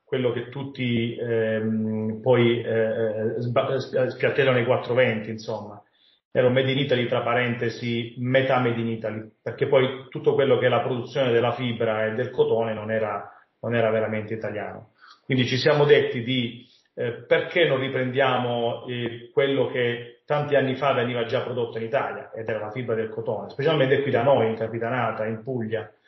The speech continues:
C'erano centinaia di migliaia di ettari di cotone coltivato, era un territorio ottimo, un territorio caldo, umido, eh, dove poter,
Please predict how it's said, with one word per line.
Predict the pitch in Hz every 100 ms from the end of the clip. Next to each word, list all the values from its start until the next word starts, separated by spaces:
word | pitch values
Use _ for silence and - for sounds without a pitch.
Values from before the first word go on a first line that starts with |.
| _ _ _
C'erano | - 135 127 120 117 117 113 110 107 104 104 104 113 - _
centinaia | - 127 120 127 143 131
di | 123
migliaia | 123 139 135 123
di | 127
ettari | 139 - - 117
di | 117
cotone | 127 131 120 113
coltivato, | 123 143 151 104 110 - 127 - -
era | - 127
un | 123 120
territorio | 127 120 95 127
ottimo, | 131 131 127 117
un | 113
territorio | 117 113 120
caldo, | 113 131 127 127 123 123 123 131
umido, | 131 123 120 120 117 - - _ _
eh, | - 117 117 120
dove | 135 139 - 120
poter, | 123 117 131 117